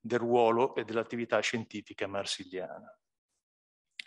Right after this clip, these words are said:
Una vera riabilitazione in ambito scientifico e soprattutto per quello che riguarda le ricerche marine, eh, è avvenuta solo con il riconoscimento tributatogli ormai alla fine degli anni cinquanta,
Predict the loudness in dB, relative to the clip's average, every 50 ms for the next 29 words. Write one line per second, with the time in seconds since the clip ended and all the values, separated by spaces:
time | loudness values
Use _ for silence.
0 | -16 -18 -20 -20 _ _ _ _ _ 4 6 6 8 8 8 8 8 8 6 6
1 | 4 4 4 2 0 0 0 2 2 0 0 0 4 6 6 8 8 6 4 4
2 | 4 4 2 0 0 -2 -4 -6 -6 -6 -6 -6 -4 -2 -2 -2 0 -2 0 4
3 | 4 4 4 2 0 0 0 0 -2 -4 -2 -2 -2 -2 -2 -2 -2 0 -2 -4
4 | 0 4 4 4 4 4 2 0 -2 -2 -4 -6 -6 -4 0 2 2 2 2 0
5 | -4 -2 0 0 0 0 0 0 0 2 0 0 -4 -4 -6 -6 -8 -8 -10 -16
6 | -16 -16 -16 -16 -18 -20 -20 _ _ -2 0 0 0 0 2 2 4 4 6 4
7 | 4 4 2 2 4 4 4 6 6 6 4 4 4 2 0 0 -2 -2 -2 -2
8 | 0 0 0 0 0 0 0 2 2 0 0 2 2 2 2 2 -2 -4 -4 -4
9 | -6 -2 2 4 4 4 4 2 2 2 2 2 0 0 -2 -2 -6 -10 -14 _
10 | _ -10 -2 -2 0 0 2 2 4 4 4 2 2 0 0 0 0 0 0 0
11 | 0 0 0 0 0 0 0 0 -2 -4 -6 -6 -6 -2 2 2 4 4 2 2
12 | 0 0 0 0